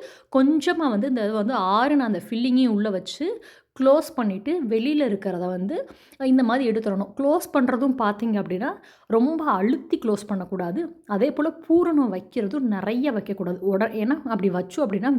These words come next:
வெளியில வந்துருங்க. இதே போல தே-, அது போல தேய்க்கிறதும் பார்த்தீங்க அப்படின்னா, தேய்ச்ச உடனே சைடுல எண்ணெயை காய வச்சிருங்க.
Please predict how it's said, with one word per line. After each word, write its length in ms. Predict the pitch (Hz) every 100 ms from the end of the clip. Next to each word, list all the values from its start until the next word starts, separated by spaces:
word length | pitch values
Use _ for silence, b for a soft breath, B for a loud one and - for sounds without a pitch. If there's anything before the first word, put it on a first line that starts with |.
| 180
வெளியில 340 | 208 285 302
வந்துருங்க. 480 | 214 180 170 160 170 - - b b b b b b
இதே 280 | 262 269 381
போல 160 | 370 262 220
தே-, 240 | 240 233
அது 220 | 220 214 247
போல 140 | 330 330
தேய்க்கிறதும் 580 | 269 359 349 320 277 233
பார்த்தீங்க 280 | 214 220
அப்படின்னா, 300 | 196 180 190 294 285
தேய்ச்ச 320 | 262 311 - 277
உடனே 440 | 196 190 240 277
சைடுல 400 | 339 240 233 247
எண்ணெயை 300 | 202 202 247
காய 300 | 247 190 196
வச்சிருங்க. 540 | 180 180 196 208 311